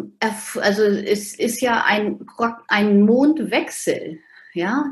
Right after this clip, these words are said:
Der Mond hat bisher abgenommen, wurde immer weniger, immer weniger, immer weniger.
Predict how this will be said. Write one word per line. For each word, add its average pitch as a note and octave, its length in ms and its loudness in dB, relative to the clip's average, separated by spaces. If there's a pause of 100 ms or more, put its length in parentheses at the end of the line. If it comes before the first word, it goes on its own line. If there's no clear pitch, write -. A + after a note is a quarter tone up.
Der F#3 120 2
Mond A3 300 0
hat A#3+ 200 -4
bisher G#3 500 -2
abgenommen, C#4+ 880 4
wurde G#3 220 2
immer G3+ 280 2
weniger, A3 460 2
immer F#3+ 240 -6
weniger, F#3 380 -4
immer E3+ 240 -2
weniger. A3+ 600 -2